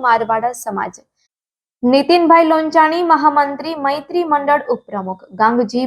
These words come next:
બુચિયા ભુજ યુવા આગેવાન, હસમુખભાઈ ચોરસિયા ભુજ, હર્ષદભાઈ સંજોટ ભુજ, રવિલાલભાઈ જેપાર,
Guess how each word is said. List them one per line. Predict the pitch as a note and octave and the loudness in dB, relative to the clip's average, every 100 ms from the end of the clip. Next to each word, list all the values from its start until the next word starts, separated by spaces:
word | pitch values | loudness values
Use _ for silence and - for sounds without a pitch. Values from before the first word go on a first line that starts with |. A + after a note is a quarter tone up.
| A3 | -2
બુચિયા | A#3+ - B3 B3+ G#3+ | -6 -2 2 2 2
ભુજ | A3+ C4 C4+ | -2 0 -2
યુવા | C4 C4+ C4+ - | -2 0 2 0
આગેવાન, | A3 B3 A3 F3+ G3 _ _ _ _ _ _ | -2 -2 -4 -6 -8 _ _ _ _ _ _
હસમુખભાઈ | C4 C4+ D#4 E4+ E4+ D4+ D#4 D#4 | 0 2 2 2 4 4 2 2
ચોરસિયા | D#4 C#4+ D4 D4 C#4+ D4+ A#3 | 4 4 4 2 0 2 0
ભુજ, | B3 D4 D4 | 0 2 0
હર્ષદભાઈ | C4 C4 C4 C4 B3+ B3+ C4 | 0 0 0 -2 2 2 2
સંજોટ | C4 A#3+ A#3 B3 A#3+ F#3+ | -2 -6 -2 -4 -4 -2
ભુજ, | A3 B3 B3 | 0 2 2
રવિલાલભાઈ | A3+ A3 G#3+ B3 C4+ A#3 A#3 A#3+ | 0 0 2 2 2 0 0 0
જેપાર, | - G3 - | -2 -8 -6